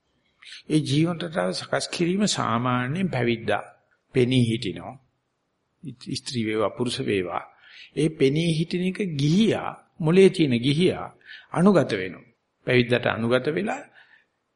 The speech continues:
සන්තුට්ඨෝ හෝති ඉතරීතර චීවරේන, ඉතරීතර චීවර සන්තුට්ඨියාච වන්නවාදී. ලදයම් සිවුරකින් සතුටු වෙනවා. ඒකල ලදයම් සිවුරකින් සතුටු වීමේ ගුණ කතා කරනවා.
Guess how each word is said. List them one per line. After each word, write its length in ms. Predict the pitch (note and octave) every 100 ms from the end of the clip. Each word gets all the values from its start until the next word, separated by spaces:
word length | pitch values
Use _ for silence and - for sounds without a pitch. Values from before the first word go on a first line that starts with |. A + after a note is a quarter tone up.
| _
සන්තුට්ඨෝ 760 | - E3 F3 F3+ F3 - F3 E3+
හෝති 380 | D3+ C#3+ C#3 G3
ඉතරීතර 560 | F3+ D#3 C3+ C3 C#3 E3
චීවරේන, 580 | D#3+ C3+ A#2+ A#2+ A2 A#2+
ඉතරීතර 560 | B2 D3+ D3+ C#3+ C#3 -
චීවර 340 | - D#3+ C#3
සන්තුට්ඨියාච 880 | C3 B2+ B2 B2+ A#2+ - G#2+ G2 A2
වන්නවාදී. 720 | E3 D#2 B1+ A#1 G1+ G1+ - - - - -
ලදයම් 520 | D#3+ E3+ F#3 G#3 G#3+
සිවුරකින් 520 | G#3 G3 F3+ D#3+ G#3 G#3+
සතුටු 300 | D#3 - -
වෙනවා. 300 | G2 D2+ _ _ _ _ _ _ -
ඒකල 260 | D#3+ F3 G#3
ලදයම් 520 | F3+ B2+ C#3 E3+ G#3 G#3
සිවුරකින් 500 | G3+ G3 G3 G3 F3+
සතුටු 380 | D#3+ E3+ F#3
වීමේ 280 | F#3+ F#3+ A#3
ගුණ 180 | G#3+ D#3
කතා 320 | A2 - F2
කරනවා. 380 | - - - -